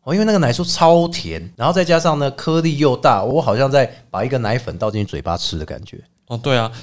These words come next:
Speaker 2: 那所以像甜度的部分呢，
Speaker 1: 嗯。
Speaker 2: 我还特别降到微糖的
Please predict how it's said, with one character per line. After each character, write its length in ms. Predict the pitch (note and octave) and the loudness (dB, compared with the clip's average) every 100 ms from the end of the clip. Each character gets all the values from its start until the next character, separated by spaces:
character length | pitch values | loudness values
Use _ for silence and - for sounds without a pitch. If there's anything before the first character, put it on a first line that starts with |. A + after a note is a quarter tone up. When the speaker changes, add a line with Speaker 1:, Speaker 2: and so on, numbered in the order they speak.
| - | -6
Speaker 2:
那 120 | F#3+ | -2
所 180 | D#3+ F#3 | 4 2
以 140 | - | 2
像 200 | - G#3+ | 2 2
甜 240 | F3 C#3+ C#3+ | 4 4 4
度 140 | F3 | 4
的 80 | C3+ | 2
部 220 | D3+ C3+ | 0 -2
分 200 | D3 B2+ | 2 2
呢， 60 | A2 | 0
Speaker 1:
嗯。 100 | A2+ | -2
Speaker 2:
我 60 | |
还 140 | A#2 A#2+ | -2 2
特 180 | E3 | 2
别 180 | B2 G#2 G2 - | 2 -2 -8 -2
降 240 | F3 C3+ | 0 2
到 340 | C#3+ B2 - - | 2 2 -2 -10
微 220 | A#2+ A#2 C3 | -2 0 0
糖 240 | A#2 G#2+ | -2 -6
的 200 | A2+ G#2+ | -6 -8